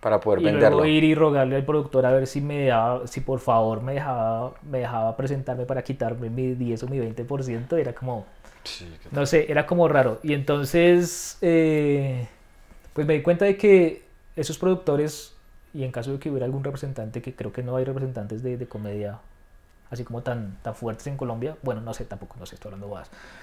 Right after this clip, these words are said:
Speaker 2: pero como que esos productores no quieren de pronto buscar el público que sea acorde a tu comedia, sino ya saben que este público responde a determinada comedia, entonces traen comediantes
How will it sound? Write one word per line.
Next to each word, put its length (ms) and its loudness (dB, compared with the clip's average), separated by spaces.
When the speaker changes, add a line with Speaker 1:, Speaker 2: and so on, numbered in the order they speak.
Speaker 2:
pero 120 4
como 200 2
que 160 6
esos 160 0
productores 680 2
no 340 0
quieren 460 0
de 80 -2
pronto 260 -4
buscar 560 0
el 80 0
público 640 -2
que 120 -4
sea 140 0
acorde 340 -2
a 40 -2
tu 120 -4
comedia, 540 -4
sino 240 -6
ya 180 4
saben 240 0
que 80 -2
este 160 -2
público 400 0
responde 320 0
a 40 2
determinada 560 -2
comedia, 520 -2
entonces 460 -6
traen 380 2
comediantes 840 0